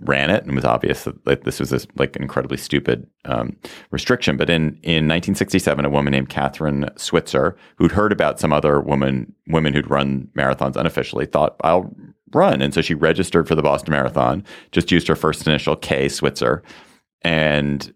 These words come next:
wore kind of a baggy outfit and get, got in the race. And she ran, she ended up running with a couple of friends, including her boyfriend, which is important, who is a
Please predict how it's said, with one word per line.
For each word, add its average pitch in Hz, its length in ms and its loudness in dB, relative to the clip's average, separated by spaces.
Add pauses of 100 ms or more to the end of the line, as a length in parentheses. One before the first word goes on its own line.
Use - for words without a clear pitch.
wore 78 400 4
kind 71 180 -4
of 67 60 -4
a 71 40 -4
baggy 73 400 0
outfit - 520 0 (800)
and 65 400 -4 (340)
get, 67 280 -2
got 71 180 -2
in 85 60 -4
the 76 60 2
race. 67 260 0
And - 100 -2
she 82 80 -2
ran, 78 320 0
she 78 100 -2
ended 78 160 0
up - 60 -6
running 71 280 0
with 69 300 -2 (120)
a - 60 -10
couple 73 220 -2
of 69 60 -2
friends, 69 260 -2
including 71 300 0
her 67 80 0
boyfriend, 69 600 0
which - 140 -10
is 65 60 -4
important, 67 400 0
who 69 100 -4
is 67 100 -2
a 67 200 2